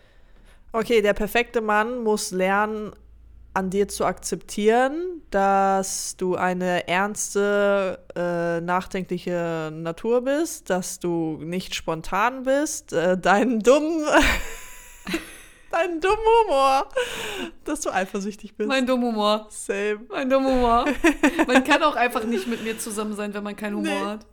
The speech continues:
Speaker 1: ich kann das
Speaker 2: Doch,
Speaker 1: aber
Speaker 2: eigentlich muss man,
Speaker 1: ich
Speaker 2: also
Speaker 1: muss
Speaker 2: eigentlich geht das nur, wenn man keinen Humor hat, weil ich
Speaker 1: ich
Speaker 2: einfach
Speaker 1: muss
Speaker 2: dumm bin.
Speaker 1: jetzt die, die eine Bumble-Story noch mal raushauen.
Speaker 2: <laughs>
Speaker 1: Ähm,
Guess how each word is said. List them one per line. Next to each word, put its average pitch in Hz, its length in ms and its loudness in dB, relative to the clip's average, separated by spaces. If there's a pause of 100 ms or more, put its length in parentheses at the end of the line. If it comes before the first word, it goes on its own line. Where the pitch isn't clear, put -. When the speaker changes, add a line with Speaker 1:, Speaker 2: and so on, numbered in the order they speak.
Speaker 1:
ich 330 160 0
kann 339 180 4
das 349 80 6
Speaker 2:
Doch, 277 140 10
Speaker 1:
aber 285 80 4
Speaker 2:
eigentlich 285 420 4
muss 320 300 2
man, 302 160 6
Speaker 1:
ich 240 80 4
Speaker 2:
also 277 140 4
Speaker 1:
muss - 100 8
Speaker 2:
eigentlich 403 180 4
geht 349 160 0
das 302 160 4
nur, 359 240 4
wenn 294 140 6
man 277 180 4
keinen 285 220 4
Humor 277 300 2
hat, 277 120 0
weil 269 80 2
ich 269 60 -4
Speaker 1:
ich - 60 -4
Speaker 2:
einfach 311 140 0
Speaker 1:
muss 302 280 0
Speaker 2:
dumm - 20 -
bin. 294 80 2
Speaker 1:
jetzt - 280 -4 (120)
die, 262 480 -4
die 247 160 -6
eine 240 240 0
Bumble-Story 226 640 0
noch 214 140 -4
mal 202 200 -2
raushauen. 240 560 2
Speaker 2:
<laughs> 320 60 -12 (1300)
Speaker 1:
Ähm, 233 280 4